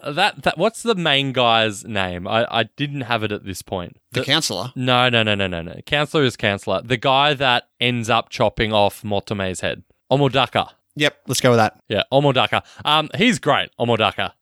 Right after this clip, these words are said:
Speaker 1: He is so stern and so rigid in his ways. Like, he's a genuinely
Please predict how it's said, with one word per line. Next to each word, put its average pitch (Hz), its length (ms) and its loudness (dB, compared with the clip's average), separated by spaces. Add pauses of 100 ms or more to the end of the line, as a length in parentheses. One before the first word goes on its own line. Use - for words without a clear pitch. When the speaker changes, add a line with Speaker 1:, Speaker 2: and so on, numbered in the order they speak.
Speaker 1:
He 151 280 2
is 135 300 2
so 143 480 2
stern 120 600 2
and 104 260 -4
so 127 240 0
rigid 110 500 0
in 104 120 -4
his 98 180 -6
ways. 98 320 0
Like, 120 220 0
he's 165 260 0
a 127 80 2
genuinely 110 1080 0